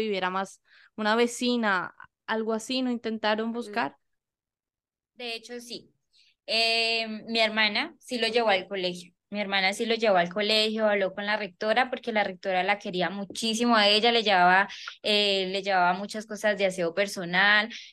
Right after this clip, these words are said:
Speaker 2: porque además de esto, eh, la higiene de nosotras, pues, era, o sea, el cuidado para nosotras era cero. Mi hermana, por ejemplo, iba a su escuelita con su ropita sucia, de pronto con mal olor, cuando ya se empezó a formar,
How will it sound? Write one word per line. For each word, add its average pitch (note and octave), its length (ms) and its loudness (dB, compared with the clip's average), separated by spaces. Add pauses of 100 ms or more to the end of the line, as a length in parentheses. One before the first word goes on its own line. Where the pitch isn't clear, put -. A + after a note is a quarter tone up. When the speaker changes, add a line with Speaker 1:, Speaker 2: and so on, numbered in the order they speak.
Speaker 2:
porque A#3 280 2
además G#3 380 2
de A3+ 260 -2
esto, A3+ 400 -8
eh, F#3+ 560 -2 (220)
la F#3+ 300 0
higiene G3 380 -2
de G3+ 40 0
nosotras, F#3 640 -2
pues, G3+ 160 -8
era, F#3 520 0
o G3+ 60 -6
sea, G3+ 280 2
el G3 140 -6
cuidado G#3+ 800 2
para A#3+ 220 0
nosotras G3+ 440 -8
era G#3+ 280 2
cero. G#3+ 480 -2
Mi F3 100 -6
hermana, F3 340 -4
por G#3+ 120 -2
ejemplo, G3 400 0
iba G#3 320 2 (320)
a G#3 120 2
su G#3 120 -8
escuelita F#3 640 -2
con G3 360 -2
su F#3+ 140 -8
ropita F3+ 480 2
sucia, A3+ 560 0
de F#3+ 100 4
pronto F#3+ 320 -6
con G#3+ 140 -6
mal F#3 180 2
olor, G3 380 4
cuando G#3+ 180 -2
ya F#3+ 140 -2
se F3+ 60 -4
empezó F#3+ 300 -4
a E3+ 80 -4
formar, G3 640 4